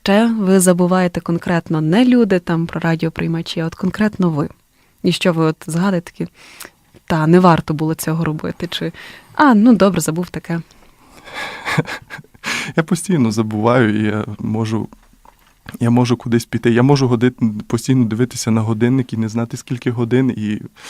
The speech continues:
Speaker 2: м, я не можу про себе сказати так, що я такий є, що от, якщо я сказав людині щось, і я про то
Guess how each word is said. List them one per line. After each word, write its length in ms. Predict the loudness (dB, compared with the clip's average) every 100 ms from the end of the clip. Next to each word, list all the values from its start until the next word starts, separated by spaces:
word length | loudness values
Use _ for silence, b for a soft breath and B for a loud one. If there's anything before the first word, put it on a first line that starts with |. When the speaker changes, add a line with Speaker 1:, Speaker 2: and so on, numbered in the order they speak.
| B B B B B B B B B _ _ -10
Speaker 2:
м, 420 | -6 -4 -6 -4
я 140 | -2 0
не 80 | 2
можу 240 | 2 0
про 180 | -8 -10
себе 260 | -10 -10
сказати 440 | -10 -10 -10 -10 -12
так, 220 | -10 -10
що 160 | -8 -10
я 280 | -8 -6 -8 -10 _ _ -16
такий 300 | -12 -8 -8 -8
є, 340 | -8 -4 -4 -4
що 300 | -8 -10 -10 -10
от, 260 | -12 -16 _ _ _ _ _ _ _ _ _ -20 -18 -8
якщо 340 | -8 -6 -6
я 220 | -4 -6
сказав 440 | -6 -4 0 0 0
людині 420 | -2 -2 -2 -2
щось, 340 | -2 -6 -6
і 120 | -6
я 140 | -6 -6
про 180 | -8 -10
то 220 | -8